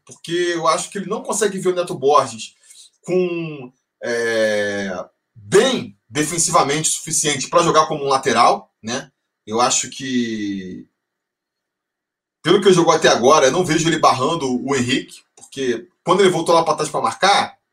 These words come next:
você viu ele deu pra sentir que ele se perde um pouco nas jogadas, né? O Garoni tinha comentado isso no vídeo analisando o Neto Borges, como ele, às vezes, não consegue ler direito a jogada e se perde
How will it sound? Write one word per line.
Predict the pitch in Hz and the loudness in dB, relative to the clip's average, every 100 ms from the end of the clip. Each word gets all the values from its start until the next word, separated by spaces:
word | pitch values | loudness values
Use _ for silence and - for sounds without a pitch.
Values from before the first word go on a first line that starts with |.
| _ _ | _ _
você | 110 175 143 | -4 -2 -2
viu | 110 147 156 | -2 -2 -2
ele | 165 170 170 151 120 101 - _ _ _ _ _ _ _ _ _ _ _ _ _ | -2 -2 -2 -2 -2 -4 -10 _ _ _ _ _ _ _ _ _ _ _ _ _
deu | 131 131 | -2 0
pra | 147 | -2
sentir | 156 - 151 | -2 -6 -4
que | |
ele | 165 160 147 - _ _ _ _ - | -4 -2 -4 -8 _ _ _ _ -6
se | - 160 | -4 -2
perde | 147 160 - 135 | 4 4 4 0
um | 123 | -4
pouco | 147 143 | -4 -2
nas | 143 131 | -2 -2
jogadas, | 110 113 151 123 104 107 | 0 0 0 -2 -6 -8
né? | 110 - _ - | -12 -12 _ -14
O | 156 | 0
Garoni | 190 226 262 | 4 4 2
tinha | 240 | 0
comentado | 214 190 175 170 139 | 2 2 2 0 -2
isso | 139 127 131 | -4 -4 -6
no | 120 | -6
vídeo | 123 135 | -2 0
analisando | 131 127 110 113 104 | 0 -2 -4 -6 -6
o | 101 92 104 | -10 -12 -10
Neto | 107 110 113 | -8 -8 -4
Borges, | 101 95 98 - | -2 -2 -4 -12
como | - 120 131 123 | -8 -6 0 2
ele, | 147 147 135 107 - _ | 2 0 0 0 -2 _
às | - 117 | -6 -4
vezes, | 113 147 | -4 -4
não | 160 | -4
consegue | 170 - 175 180 160 | -2 0 4 4 4
ler | 160 | 2
direito | 143 143 151 | 2 0 0
a | |
jogada | 127 113 - - 151 | 2 4 4 2 0
e | |
se | - - | -4 4
perde | 139 156 - - | 6 6 2 -6